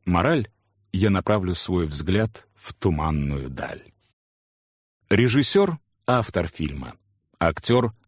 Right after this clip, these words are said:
лицо фильма. Продюсер — хозяин фильма. А сценарист зато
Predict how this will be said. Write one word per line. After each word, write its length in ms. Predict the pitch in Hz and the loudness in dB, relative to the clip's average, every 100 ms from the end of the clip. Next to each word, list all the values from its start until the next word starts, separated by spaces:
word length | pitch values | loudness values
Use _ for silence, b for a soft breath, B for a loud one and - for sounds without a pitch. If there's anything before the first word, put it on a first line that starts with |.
| - | -2
лицо 500 | 104 117 - - 127 | 0 2 0 2 0
фильма. 480 | - 101 87 78 - - B B B | 0 -2 0 -2 -6 -16 B B B
Продюсер — 720 | - 117 117 147 160 - 76 - _ | 2 2 4 2 2 2 0 -4 _
хозяин 680 | - 123 113 113 120 98 82 | 0 2 2 2 2 2 -2
фильма. 540 | - 95 78 65 - _ _ _ _ | -2 -4 -2 -6 -12 _ _ _ _
А 100 | 101 | 0
сценарист 680 | 101 - 117 117 123 170 - | 0 2 2 2 2 -2 -2
зато 560 | 95 82 76 - 64 | -2 -2 -2 -4 -6